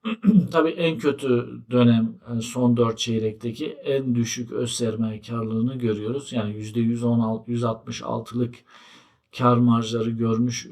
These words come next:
e, şey, öz sermaye karlılıkları görmüş bir şirket. E, iki bin yirmi dört son çeyreğe göre de yüzde yirmi dokuzluk öz sermaye karlılığı.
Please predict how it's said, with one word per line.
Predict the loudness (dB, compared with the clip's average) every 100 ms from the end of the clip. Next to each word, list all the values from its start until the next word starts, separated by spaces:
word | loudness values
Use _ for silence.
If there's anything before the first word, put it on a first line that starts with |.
| -4
e, | -2
şey, | -2 -6 -2
öz | -2 0
sermaye | 0 2 0 0
karlılıkları | -4 -4 -4 -4 -2 -2
görmüş | 0 -2 -2 -8 -10
bir |
şirket. | -8 -8 -6 -4 -4 -6 _ _ -20 -20 _ _ -4
E, | 0 2 0
iki | -4 -12 -8 -6
bin |
yirmi | -2 -4 0
dört | 0 0
son | -2 -8 -6
çeyreğe | -2 0 0 0
göre | 0 0 2
de | 0 -2 -4 _ _ _ _ _ _ _ _ -4
yüzde | 2 2 4
yirmi | 2 2 0 -2 0
dokuzluk | -2 -2 -6 -4 -4 -8 -12 -8 -2
öz | 0
sermaye | 0 2 2 2 0
karlılığı. | -2 -4 -4 -4 -4